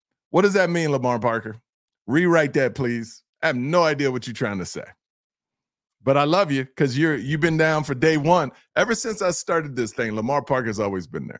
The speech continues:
Lamar Parker has always been there. Um, I forgot what I was saying. You threw me off with that comment, Lamar Parker.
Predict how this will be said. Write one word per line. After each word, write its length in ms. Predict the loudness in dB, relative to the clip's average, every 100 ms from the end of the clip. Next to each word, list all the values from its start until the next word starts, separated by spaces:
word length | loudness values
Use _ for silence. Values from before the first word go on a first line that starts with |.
| _
Lamar 320 | -8 -4 -2 -4
Parker 540 | -2 -4 -4 -8 -10 _ _ -8
has 160 | -6 -6
always 340 | -4 -4 -6
been 220 | -8 -8
there. 140 | -8 -12 _ _
Um, 480 | 4 6 4 0 -6 _ _ _ _ _ -18
I 40 |
forgot 240 | 0 2 2
what 100 | 2
I 40 |
was 100 | 0
saying. 220 | -2 -4
You 120 | -2 0
threw 220 | 4 6
me 120 | 6
off 220 | 4 2
with 100 | 0
that 220 | 0 -2
comment, 380 | -2 -2 -2 -4
Lamar 280 | -4 -2 -4
Parker. 460 | -4 -6 -6 -12